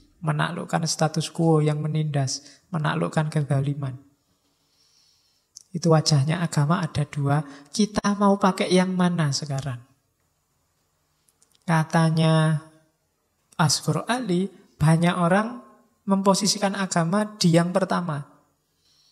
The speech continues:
Kalau sudah hidupmu buntu, kalau sudah putus asa, pesimis, ingatlah Allah, kembalilah pada agama. Kita selalu sering memposisikan agama di situ. Agama jadi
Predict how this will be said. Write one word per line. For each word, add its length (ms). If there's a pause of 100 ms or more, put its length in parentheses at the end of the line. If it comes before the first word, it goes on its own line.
(600)
Kalau 200
sudah 320
hidupmu 560
buntu, 880
kalau 400
sudah 400
putus 400
asa, 320
pesimis, 720 (560)
ingatlah 540
Allah, 420
kembalilah 560
pada 320
agama. 320
Kita 240
selalu 380
sering 260
memposisikan 560
agama 320
di 140
situ. 340 (1300)
Agama 400
jadi 240